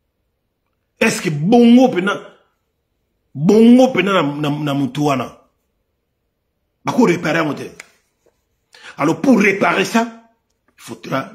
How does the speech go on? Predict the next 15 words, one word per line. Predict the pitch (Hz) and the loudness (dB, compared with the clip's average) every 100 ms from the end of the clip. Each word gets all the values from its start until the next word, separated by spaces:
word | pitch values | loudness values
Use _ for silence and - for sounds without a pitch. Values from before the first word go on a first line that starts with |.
| - | -20
le | |
foutre | - - - - - - | -20 -20 -14 -14 -14 -18
dehors. | 82 76 _ _ _ _ _ _ _ _ _ _ _ _ _ _ _ _ _ _ _ _ _ _ _ _ | -20 -20 _ _ _ _ _ _ _ _ _ _ _ _ _ _ _ _ _ _ _ _ _ _ _ _
Il | _ | _
faudra | - - 120 104 160 | -20 -16 -12 -4 -2
le | 135 | -2
faire | - - 202 - | -6 -6 -6 -4
partir | 147 139 185 165 - | -6 -6 -6 -8 -8
en | 131 | -12
vitesse. | 131 175 180 - - - _ _ _ _ _ _ _ _ _ _ _ _ | -8 -8 -8 -12 -14 -20 _ _ _ _ _ _ _ _ _ _ _ _
Peuple | - - 87 | -8 -8 -12
congolais, | - 113 120 127 _ _ _ _ _ _ _ _ _ - | -14 -10 -10 -10 _ _ _ _ _ _ _ _ _ -16
il | 185 | -14
est | 185 - - | -14 -18 -4
temps, | 180 170 - - | -4 -4 -8 -20